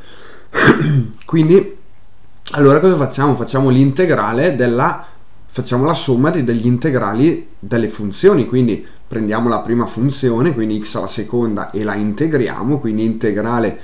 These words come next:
di x alla seconda in dx, poi prendo la seconda funzione e la integro, quindi meno integrale di tre x alla terza in dx, poi abbiamo meno integrale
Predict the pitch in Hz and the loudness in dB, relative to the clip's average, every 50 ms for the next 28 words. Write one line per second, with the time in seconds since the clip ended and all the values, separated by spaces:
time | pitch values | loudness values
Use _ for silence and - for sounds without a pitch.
0 | - - - - 104 110 104 - - 120 113 107 104 - 117 104 - 113 113 113 | -14 -14 -12 -8 -6 -6 -6 -4 -4 -4 -4 -4 -4 -4 -6 -6 -4 -2 -2 -2
1 | 107 101 101 101 104 107 135 143 117 98 - - - - 151 180 196 - - - | -2 -2 -2 -2 0 0 2 2 0 -2 -4 -6 -6 -4 -2 -2 -4 -6 -10 -14
2 | - - - - - - 123 123 120 117 110 101 82 - - - - - - - | -14 -14 -14 -14 -6 0 2 2 4 4 2 0 0 -2 -6 -12 -14 -14 -14 -14
3 | - - - - - 120 123 123 120 123 120 117 - - 123 123 117 120 127 123 | -14 -14 -8 -4 0 2 2 4 4 2 2 0 -2 -2 -2 0 0 0 2 2
4 | 123 - - 117 113 110 - - 123 117 107 101 113 135 131 110 110 107 104 104 | 0 -2 -4 -4 -4 -2 -2 0 0 0 0 0 0 2 2 2 0 -2 -2 -4
5 | 117 113 123 151 185 185 - 110 107 104 101 101 107 117 123 123 117 110 98 80 | -2 0 0 0 0 0 0 0 0 0 0 0 2 2 2 2 2 0 0 -2
6 | - - - 120 127 131 123 - 117 110 98 101 107 113 113 113 107 104 92 82 | -4 -2 0 2 2 2 2 0 0 -2 0 0 -2 -2 -2 0 0 0 -2 -2
7 | - - 92 104 107 104 104 123 117 110 110 113 110 - - 117 110 110 107 107 | -6 -8 -6 -6 -6 -4 -4 -2 -2 0 0 -2 -2 -4 -6 -4 -4 -4 -4 -4
8 | 113 110 110 110 110 104 - - 110 92 - - 98 104 101 98 98 117 127 110 | -4 -2 -2 -4 -4 -6 -8 -6 -6 -8 -8 -8 -6 -6 -4 -2 0 0 0 0
9 | 98 95 - - - 139 160 190 - - - - - - - - - - - - | -2 -4 -6 -6 -4 -4 -4 -4 -6 -10 -14 -14 -16 -16 -16 -16 -16 -16 -16 -16
10 | - - - 127 127 123 123 117 104 120 123 120 117 113 107 104 98 90 82 - | -10 -2 2 4 4 4 4 2 2 2 2 2 0 0 0 -2 -2 -2 -4 -6
11 | - - - - 107 120 131 139 143 143 143 135 120 113 101 90 87 90 - - | -10 -12 -8 -4 0 2 4 4 4 4 4 4 4 2 0 -2 -4 -8 -10 -12
12 | - - - - - - - 113 123 123 113 110 127 117 104 110 117 123 123 120 | -14 -14 -14 -14 -12 -6 -2 0 0 0 0 0 0 0 0 0 0 0 0 0
13 | 117 110 104 90 82 73 67 | 0 0 0 -2 -4 -6 -10